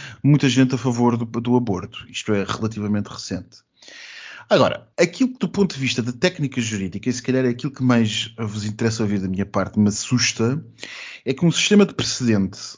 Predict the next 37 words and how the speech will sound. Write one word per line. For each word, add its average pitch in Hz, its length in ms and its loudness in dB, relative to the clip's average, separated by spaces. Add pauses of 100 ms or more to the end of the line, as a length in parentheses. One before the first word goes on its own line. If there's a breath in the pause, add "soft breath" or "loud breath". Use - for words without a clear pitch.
em 127 240 8
que 127 160 -2
o 123 60 2
Tribunal 143 600 0
Superior 113 640 0
deita 117 240 2
abaixo 104 320 2
por - 140 -8
completo 104 420 -2
o - 20 -16
precedente, - 520 -4
para 139 200 0
mim, 135 360 2 (260 loud breath)
apanhou-me 139 420 4
completamente, 131 760 2 (140)
eh, 123 360 -2
de - 60 -14
surpresa. 113 600 -2 (480 loud breath)
Porque - 220 -2
se - 100 -6
vocês 151 300 2
se - 100 0
lembrarem, 101 320 6
se 101 80 -4
calhar 120 200 4
aqui 113 160 0
há 117 40 6
uns 117 220 6
dez 117 260 4
ou 101 80 2
onze 101 260 2
episódios, 95 440 -2
chegámos 117 320 0
a 107 40 -4
falar 98 260 0
deste 101 240 -4
assunto. - 440 -8